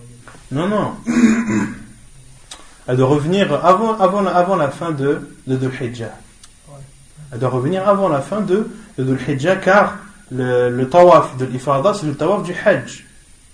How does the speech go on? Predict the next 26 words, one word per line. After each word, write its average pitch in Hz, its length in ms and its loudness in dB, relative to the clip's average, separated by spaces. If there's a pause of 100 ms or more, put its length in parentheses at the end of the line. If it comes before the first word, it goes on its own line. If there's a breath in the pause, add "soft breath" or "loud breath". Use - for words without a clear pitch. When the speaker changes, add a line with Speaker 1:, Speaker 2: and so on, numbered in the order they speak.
(240)
Speaker 1:
Et 143 100 -4
on 139 100 0
avait 123 180 0
dit 190 200 -4
que 156 120 -4
le 131 60 -4
Hajj - 460 -2 (400 loud breath)
est 139 100 0
restreint 180 680 0 (260)
dans 151 180 -2
le 214 120 0
temps. 214 360 -4 (480)
On 117 60 -10
ne 117 80 -6
fait 120 140 -8
pas 170 120 -4
le 156 120 -2
Hajj 190 500 -2 (1400)
quand 165 180 -4
on 165 140 0
veut. 185 260 -2 (140)
On 117 100 -10
fait 127 120 -4
le 127 100 -4
Hajj 196 400 -2
quand, 180 320 -4